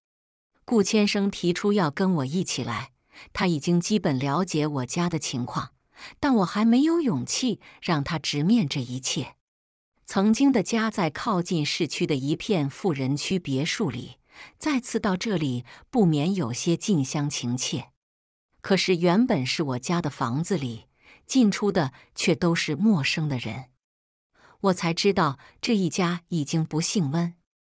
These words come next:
有一个曾经照顾过我的女佣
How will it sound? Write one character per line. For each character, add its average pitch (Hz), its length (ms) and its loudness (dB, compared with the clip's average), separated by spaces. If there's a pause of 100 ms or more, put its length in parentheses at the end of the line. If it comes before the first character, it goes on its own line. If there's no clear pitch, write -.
(480)
有 208 180 6
一 226 100 6
个 262 160 2
曾 240 280 0
经 294 240 2
照 277 240 -2
顾 175 160 0
过 165 180 2
我 135 180 -2
的 156 100 -2
女 151 240 2
佣 175 220 2